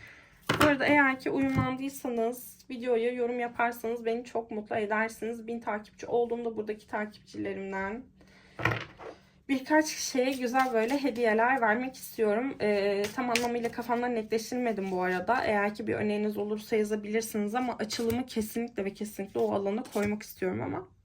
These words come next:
bakalım. Öncelikle karşı taraftaki insanın duygularını sorduğumda, e, şunu çok net bir şekilde söyleyebilirim ki kendi içinde bu duyguları defalarca bitirmeye çalışmış. Bu insanla aranızda zaten uzun bir zamandır iletişimsizlik var gibi görünüyor. Hani böyle yıllar yıllar olmasa bile,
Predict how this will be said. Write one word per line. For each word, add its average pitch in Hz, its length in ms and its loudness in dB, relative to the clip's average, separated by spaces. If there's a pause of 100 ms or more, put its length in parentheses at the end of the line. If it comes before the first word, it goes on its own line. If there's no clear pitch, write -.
(100)
bakalım. 214 460 0 (540)
Öncelikle 349 640 6 (1080)
karşı 285 300 4
taraftaki 277 480 2
insanın 277 320 -2
duygularını 247 440 -4
sorduğumda, 220 640 0 (580)
e, 226 240 4
şunu 302 200 4
çok 311 180 -2
net 285 200 2
bir 233 40 -4
şekilde 240 380 -2
söyleyebilirim 226 840 0
ki - 220 -6
kendi 277 300 6
içinde 277 340 2
bu 254 100 -4
duyguları 240 420 0
defalarca 233 560 2
bitirmeye 214 420 0
çalışmış. - 600 -8
Bu 247 40 0
insanla 240 400 -2
aranızda 233 360 -2
zaten 226 380 2
uzun 233 260 -2
bir 226 60 -4
zamandır 190 400 0
iletişimsizlik 185 840 -4
var 180 140 2
gibi 180 220 -2
görünüyor. 185 300 2
Hani 208 220 2
böyle 208 200 2
yıllar 202 400 2
yıllar 208 280 0
olmasa 202 480 -2
bile, 233 260 0